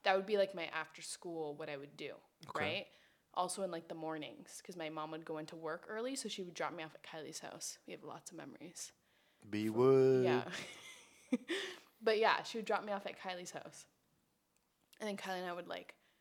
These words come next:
Speaker 1: either walk when we went to Bradwood or, like, as middle school and high school came up, like, we would get drives, right? Um, but yeah, so that's what I would do in elementary school. So I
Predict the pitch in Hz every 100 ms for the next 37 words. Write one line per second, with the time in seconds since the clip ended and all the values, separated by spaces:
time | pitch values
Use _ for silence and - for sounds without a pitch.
0 | _ _ _ _ _ - 190 185 185 175
1 | 156 190 294 269 247 226 220 214 202 208
2 | 214 214 - 180 165 151 - - 160 185
3 | 180 - - 160 160 - 175 151 151 -
4 | - 175 185 190 143 147 160 160 165 -
5 | - 165 170 - - - - 170 - _
6 | _ - 180 180 - - 196 185 _ _
7 | _ _ _ _ _ _ _ _ _ _
8 | _ _ - 185 170 - - 180 175 -
9 | 254 208 185 190 185 165 165 165 165 175
10 | 160 - - 160 190 170